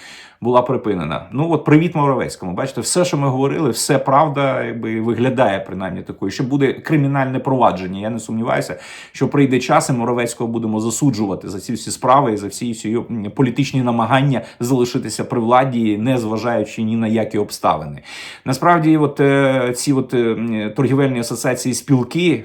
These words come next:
ко-, які закликали, е, бойкотувати перевізників із Польщі, е, дали і невелику таку статистику. Вона дуже важлива, що в результаті понад місяця блокади в Україні зросли ціни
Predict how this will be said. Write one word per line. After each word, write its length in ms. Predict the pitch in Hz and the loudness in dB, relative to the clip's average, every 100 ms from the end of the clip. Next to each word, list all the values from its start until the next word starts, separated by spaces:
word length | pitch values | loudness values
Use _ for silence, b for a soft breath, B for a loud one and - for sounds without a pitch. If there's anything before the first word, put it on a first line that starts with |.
| - | -6
ко-, 80 | 107 | -4
які 380 | 107 120 113 107 | -4 -2 -2 -2
закликали, 720 | 120 - - - 123 113 - - _ _ _ _ _ - - | -4 -2 -2 4 4 4 -2 -14 _ _ _ _ _ -20 -6
е, 380 | 123 117 110 110 | -2 -2 0 0
бойкотувати 540 | 120 117 123 123 113 | 0 0 2 2 0
перевізників 640 | 117 117 123 117 113 113 120 | 0 0 0 -2 -4 -6 -4
із 120 | 120 | -6
Польщі, 460 | - 180 - 135 B B B B - | 2 2 2 -4 B B B B 0
е, 160 | 110 | 2
дали 340 | 107 127 156 175 | 4 4 6 6
і 340 | 160 147 143 | 4 4 4
невелику 440 | 139 139 156 156 147 | 4 4 4 4 2
таку 240 | 147 156 | 2 0
статистику. 720 | 139 - 156 139 - - - | 0 0 6 6 6 -10 -10
Вона 160 | - 107 | -8 -6
дуже 260 | 113 123 117 | -4 -2 0
важлива, 560 | 117 113 160 175 131 | 0 0 2 4 2
що 140 | - 123 | 0 0
в 40 | |
результаті 480 | 127 127 143 151 143 | 0 0 0 0 0
понад 320 | 131 131 113 | -2 -4 0
місяця 380 | 151 147 110 110 | 0 0 -4 -4
блокади 440 | 117 123 143 139 | -6 -2 0 0
в 80 | 120 | -2
Україні 480 | 117 135 139 143 113 | -2 0 2 2 0
зросли 380 | 117 120 143 131 | -2 -2 0 0
ціни 520 | - 139 123 143 | 0 -2 0 -2